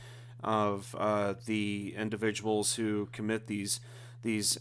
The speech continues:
acts of, uh, sexual violence, uh, against, uh, women and, and young men.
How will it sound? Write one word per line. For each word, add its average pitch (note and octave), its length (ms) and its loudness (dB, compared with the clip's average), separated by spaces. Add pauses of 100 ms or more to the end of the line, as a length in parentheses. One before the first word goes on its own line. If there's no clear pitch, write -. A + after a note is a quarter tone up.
(100)
acts A#2 360 4
of, G2 360 0
uh, F#2+ 300 -2
sexual A#2 440 0
violence, G#2 640 0
uh, G2+ 140 -4
against, G#2+ 580 0 (480)
uh, G#2 320 0 (260)
women G#2 720 -2
and, G2+ 360 -6 (100)
and G2+ 340 -8
young G2 220 -8
men. C#3+ 340 4